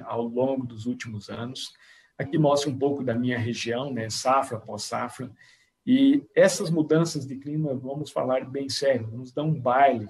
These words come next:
com relação às modificações no manejo.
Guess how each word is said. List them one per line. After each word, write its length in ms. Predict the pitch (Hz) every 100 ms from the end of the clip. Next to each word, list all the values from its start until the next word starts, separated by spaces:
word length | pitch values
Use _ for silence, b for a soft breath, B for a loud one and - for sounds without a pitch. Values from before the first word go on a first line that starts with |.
| -
com 120 | 113
relação 600 | 107 113 110 - 123 127 -
às 180 | 120
modificações 800 | 123 131 135 - 127 - 131 135
no 160 | - 139
manejo. 600 | 151 139 139 143 127 104